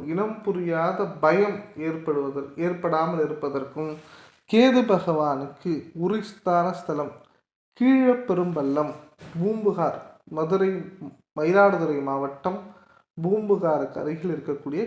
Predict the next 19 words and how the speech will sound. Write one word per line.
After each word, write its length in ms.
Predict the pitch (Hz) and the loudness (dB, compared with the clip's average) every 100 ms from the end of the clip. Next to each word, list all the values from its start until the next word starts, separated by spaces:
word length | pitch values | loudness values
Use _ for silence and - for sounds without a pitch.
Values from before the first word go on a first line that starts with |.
| - | -6
கீழப்பெரும்பள்ளம் 1040 | - 254 262 247 - 160 147 135 135 - - | -4 0 2 0 -2 -4 -4 -6 -6 -8 -12
கோவிலுக்கு 540 | - 156 143 135 135 165 | -6 -4 -2 -6 -8 -10
சென்று 360 | 160 147 143 165 - | -8 -8 -8 -8 -4
வழிபட்டு 520 | 151 147 151 139 147 | -4 -4 -4 -6 -6
வாருங்கள். 460 | 135 131 127 135 123 - _ _ _ _ _ _ _ _ _ _ - | -6 -6 -6 -8 -8 -12 _ _ _ _ _ _ _ _ _ _ -10
நிறைய 800 | 139 143 156 180 190 190 214 240 | -4 -2 -2 -4 -6 -6 -2 0
நல்ல 240 | 170 156 160 | 0 0 -2
விஷயம் 340 | 143 - 147 139 | -2 -6 -8 -6
நடக்கும், 420 | 135 - 180 196 196 _ | -8 -8 -8 -8 -12 _
பெரிய 580 | 151 175 196 208 226 226 | -4 -2 -4 -6 -2 0
லெவல் 260 | 170 160 | 0 -4
பிரச்சனை 260 | 151 143 165 | -6 -8 -8
நடக்கும். 420 | 143 135 160 170 170 - - _ _ | -6 -8 -6 -8 -8 -18 -20 _ _
இன்னைக்கு 280 | 156 151 - | -10 -10 -8
கும்பராசினியர்கள் 840 | 170 202 214 202 202 165 147 143 135 | -4 0 2 2 -2 -4 -4 -4 -4
மாட்டிக்கிட்டு 720 | 139 180 208 - 247 214 - 165 | -2 -2 -4 -8 -8 -6 -6 -8
இருக்காங்க 360 | 165 160 151 156 | -4 -4 -4 -4
அப்படின்னு 320 | 139 151 160 | -6 -8 -6
சொல்லலாம். 300 | 147 127 | -4 -4